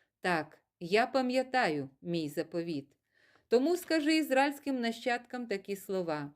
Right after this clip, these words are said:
'Я Господь, я звільню вас від єгипетського гноблення і визволю вас із рабства. Я спасу вас простягнутою рукою і великими карами. Я візьму вас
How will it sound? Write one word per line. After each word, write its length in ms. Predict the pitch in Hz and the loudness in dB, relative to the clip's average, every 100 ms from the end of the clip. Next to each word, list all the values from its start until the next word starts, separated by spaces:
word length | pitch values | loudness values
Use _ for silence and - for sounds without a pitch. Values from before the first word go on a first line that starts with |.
| _ _ _ _ | _ _ _ _
'Я 240 | 175 202 208 | 2 4 4
Господь, 640 | 208 208 - 233 185 - _ _ _ _ 196 | 2 -2 -2 0 0 -2 _ _ _ _ 2
я 180 | 240 | 2
звільню 420 | 220 233 240 269 294 | 4 0 2 2 2
вас 240 | 247 240 | 0 0
від 180 | 220 202 | -4 0
єгипетського 800 | 226 247 269 240 - 240 220 202 | 0 0 -2 -6 -4 0 2 2
гноблення 720 | 214 262 254 180 160 143 135 - _ _ | 2 0 0 0 -2 -4 -8 -14 _ _
і 140 | 226 220 | 0 2
визволю 600 | 226 302 269 277 269 233 | 4 2 2 0 0 2
вас 380 | 196 196 196 - | 2 0 -4 -6
із 220 | 202 185 | -4 0
рабства. 600 | 190 175 - - 139 139 - _ _ | 2 2 0 -8 -12 -12 -14 _ _
Я 240 | 190 220 220 | 0 2 2
спасу 600 | 220 220 220 - 294 220 | -2 -4 -4 -2 0 2
вас 340 | 170 196 180 | 2 0 -2
простягнутою 920 | - 170 180 - 202 202 196 190 175 170 | -6 -8 -6 -2 -2 0 -4 -2 0 0
рукою 540 | 170 - 240 240 233 - _ - | -2 0 2 2 -2 -8 _ -2
і 120 | 196 | 2
великими 600 | 170 165 175 185 185 185 | 4 4 2 0 -4 -4
карами. 500 | 214 247 180 143 139 _ _ _ _ | -4 -4 -4 -6 -10 _ _ _ _
Я 260 | 180 233 254 | 0 2 2
візьму 400 | 254 247 285 302 | 0 2 2 2
вас 360 | 226 269 269 | 2 2 0